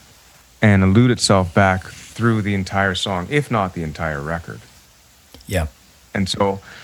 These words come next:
Speaker 1: I, I started doing that with Last Summer When We Were Famous,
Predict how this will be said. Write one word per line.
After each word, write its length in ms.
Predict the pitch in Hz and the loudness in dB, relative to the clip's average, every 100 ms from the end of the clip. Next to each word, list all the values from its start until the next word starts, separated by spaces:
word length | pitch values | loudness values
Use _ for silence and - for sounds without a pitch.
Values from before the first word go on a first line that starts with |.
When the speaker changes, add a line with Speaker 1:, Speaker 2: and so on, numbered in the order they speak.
| - - | -20 -2
Speaker 1:
I, 180 | 117 120 - | 0 0 -2
I 120 | 113 | -2
started 340 | 117 120 104 | 2 2 2
doing 180 | 92 101 | 0 2
that 220 | 98 92 - | 2 2 -2
with 180 | 90 - - 98 | -6 -8 -16 -10
Last 300 | 98 95 92 | 0 2 2
Summer 200 | - 92 | 0 0
When 200 | 90 90 | 2 0
We 60 | 87 | 0
Were 100 | 82 | -2
Famous, 640 | - 104 107 82 71 - | 0 2 2 0 -2 -6